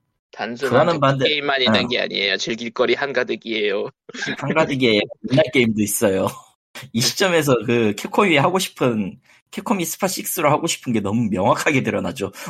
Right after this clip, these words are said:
Speaker 2: "우리, 우리 게임, 우리 격투 풀 좀 살려주세요." <laughs>
Speaker 1: 예. 그리고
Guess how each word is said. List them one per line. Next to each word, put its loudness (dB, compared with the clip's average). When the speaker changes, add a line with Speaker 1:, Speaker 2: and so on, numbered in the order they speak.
Speaker 2:
"우리, 0
우리 -2
게임, 6
우리 0
격투 -6
풀 -4
좀 -2
살려주세요." 0
<laughs> -10
Speaker 1:
예. -12
그리고 -10